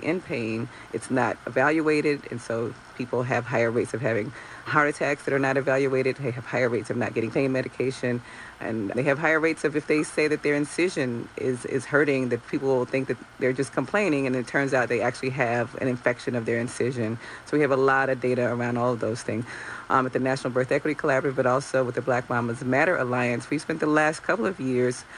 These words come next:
working with our national associations, with our government, even with Congress, to make sure that we talk explicitly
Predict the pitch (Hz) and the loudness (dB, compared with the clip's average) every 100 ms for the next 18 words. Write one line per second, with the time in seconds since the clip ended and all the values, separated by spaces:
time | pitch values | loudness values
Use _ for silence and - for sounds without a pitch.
0 | - 131 135 143 127 123 - 120 123 123 | -6 -2 0 0 0 0 0 0 2 0
1 | 131 135 131 - 131 - 131 127 127 127 | 0 -2 -2 0 -2 0 0 0 0 -2
2 | 120 117 113 117 135 131 139 139 135 - | -2 -2 -2 0 2 4 2 2 0 -4
3 | - - - - - 143 139 120 - 131 | -14 -20 -18 -8 -2 0 0 -2 0 2
4 | 131 113 85 - - - 143 131 135 - | 2 0 -4 -6 -12 -4 -2 0 -2 0
5 | 165 147 113 127 123 127 135 123 - - | 2 2 2 -4 0 0 0 -4 -12 -2
6 | 160 - 139 123 123 | -2 -2 -8 -4 -6